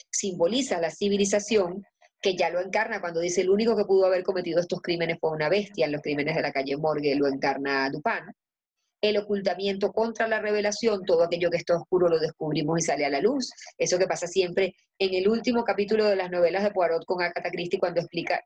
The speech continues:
reúne a todos los presentes o a todos los posibles sospechosos en la sala y dice, "Usted podía haber sido porque tal y tal", y cuenta los secretos de esa señorita y tal, y pero no fue usted. Y usted, y usted, hasta que aparece el que fue de verdad, ¿no?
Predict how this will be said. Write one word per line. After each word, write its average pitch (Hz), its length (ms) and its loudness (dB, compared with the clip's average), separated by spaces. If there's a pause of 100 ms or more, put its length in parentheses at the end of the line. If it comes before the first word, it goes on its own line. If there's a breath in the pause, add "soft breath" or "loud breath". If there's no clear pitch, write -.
(120)
reúne 175 380 0
a 190 60 -2
todos 202 520 -2 (320)
los 175 180 0
presentes 175 480 0
o 180 60 2
a 165 60 0
todos 160 200 0
los 196 100 -2
posibles 170 380 0
sospechosos 175 480 -2
en 175 80 -2
la 165 80 0
sala 160 240 -2
y 170 60 -6
dice, 180 220 -6 (280 loud breath)
"Usted 262 320 2 (100)
podía 269 300 0
haber 233 160 -2
sido 226 260 0
porque 190 240 2
tal 180 260 -2
y 175 80 -12
tal", 175 160 -2
y 175 60 -8
cuenta 165 220 0
los 170 100 0
secretos 151 360 -2
de 160 60 0
esa 160 120 -2
señorita 147 380 0
y 147 80 2
tal, 196 180 0
y 196 40 -2
pero 170 200 0
no 151 100 -6
fue 151 120 -6
usted. - 160 -10 (420 loud breath)
Y 247 120 2
usted, 277 200 2 (240)
y 254 100 -2
usted, 277 380 2
hasta 196 220 -4
que 160 80 -6
aparece 143 320 -6
el 139 40 -8
que 160 100 -4
fue 127 180 2
de 127 100 4
verdad, 123 320 -2
¿no? 196 100 -4